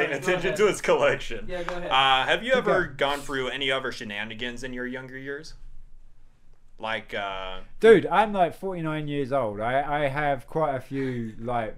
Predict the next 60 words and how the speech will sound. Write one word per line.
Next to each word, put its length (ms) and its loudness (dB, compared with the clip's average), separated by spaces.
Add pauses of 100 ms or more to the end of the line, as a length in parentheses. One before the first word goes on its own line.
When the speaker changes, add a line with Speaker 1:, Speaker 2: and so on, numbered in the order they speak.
(180)
Speaker 3:
bad 600 0 (140)
things 460 -8
that 180 -4
I 200 6
should 140 -4
not 100 6 (100)
have 80 -8
Speaker 1:
<laughs> 0 -
Speaker 3:
done. 220 -6
Speaker 1:
Have 160 2
you 340 2
ever 320 2
unintentionally, 1040 -4
uh, 440 -6
Speaker 2:
Killed 140 -10
Speaker 1:
broke 260 -4
Speaker 2:
somebody? 40 -10
Speaker 1:
something? 480 -6 (300)
No, 180 -8
not 220 -10
killed 140 4
Speaker 3:
Unintentionally 760 -2
Speaker 1:
somebody. 40 -2 (240)
Speaker 3:
broke 100 -10
something? 460 -8
Yeah, 100 -4
Speaker 1:
Yeah. 260 0
Speaker 3:
loads 320 -8
of 60 -20
times. 380 -10 (140)
Speaker 1:
<laughs> 280 2 (520)
This 180 0
is 100 -4
a 200 2
funny 360 -2
story 340 -2
I 140 0
Speaker 3:
You 60 -8
Speaker 1:
wanna 160 2
Speaker 3:
are, 60 2
look 140 0
Speaker 1:
tell. 100 -2
Speaker 3:
inside 340 -4
it, 100 -12
Gavin. 240 -12 (640)
Look 160 -14
inside 340 -10
it. 120 -10
I, 280 -8
I 60 -8
managed 440 2
to, 280 0
Speaker 1:
<laughs> 60 -8
Speaker 3:
I 80 0
managed 320 -4
to 40 -14
find 320 -6
the 60 -8
one 240 -8
with 400 -2